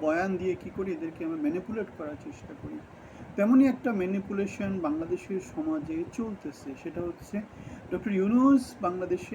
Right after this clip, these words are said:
এমন একটা শাসন ব্যবস্থা তৈরি করেছেন, এরকম শাসন ব্যবস্থা আর আগে কখনো হয়নি। ডক্টর ইউনূস, তারপরে কি আছে, ডক্টর আসিফ নজরুল। আসিফ নজরুল আমরা জানি ঘাতক ধারা নির্মূল, নির্মূল কমিটি, একজন সাংবাদিক।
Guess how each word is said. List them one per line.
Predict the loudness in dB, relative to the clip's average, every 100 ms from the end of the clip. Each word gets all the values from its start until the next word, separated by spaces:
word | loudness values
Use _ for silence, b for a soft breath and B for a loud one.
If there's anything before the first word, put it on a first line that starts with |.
| 0
এমন | 2 4 4 4
একটা | -2 -4
শাসন | -4 -4 -4 -2
ব্যবস্থা | -2 -2 -6 -2
তৈরি | -2 0
করেছেন, | -4 -4 -6 -6 -6 -8 B B 4
এরকম | 4 4 0 -2
শাসন | -6 -4 -2 0
ব্যবস্থা | 0 -2 -6 -6 -2
আর | -2 -2
আগে | -2 -6
কখনো | -6 -4 -4 -4
হয়নি। | -4 -4 -6 -12 -20 -16 -16 B B B B
ডক্টর | -4 0 2
ইউনূস, | 4 4 4 0 2
তারপরে | 0 2 -4 -2
কি | -2
আছে, | -2 -2 0 0
ডক্টর | -2 0 0
আসিফ | 0 -8 -4
নজরুল। | -6 -4 -4 -4
আসিফ | -6 -6 -6
নজরুল | -4 -4 -2 -2 -4 -8 -10
আমরা | -8 -4 -2
জানি | -2 -2
ঘাতক | -4 -4 -4
ধারা | -2 -2 -4
নির্মূল, | -6 -8 -10 -8
নির্মূল | -6 -4 -4 -4
কমিটি, | -6 -6 -4 -4
একজন | -4 -10 -10
সাংবাদিক। | -8 -6 -6 -6 -2 -2